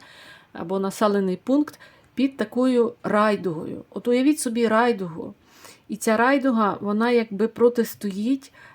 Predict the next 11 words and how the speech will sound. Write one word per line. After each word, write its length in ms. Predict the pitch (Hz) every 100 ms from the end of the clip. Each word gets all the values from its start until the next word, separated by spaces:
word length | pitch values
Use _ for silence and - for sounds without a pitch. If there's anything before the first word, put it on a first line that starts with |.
| -
Е, 160 | - 196
це 120 | -
в 80 | 247
кого 320 | - 285 294
дуже 280 | 233 240 247
гарно 300 | 220 226 233
працює 480 | 226 208 214 220 202
уява. 400 | 196 185 151 - - _
Ця 240 | - 214
райдуга 380 | 220 254 240 233
протистоїть, 800 | - 233 233 220 - 233 262 -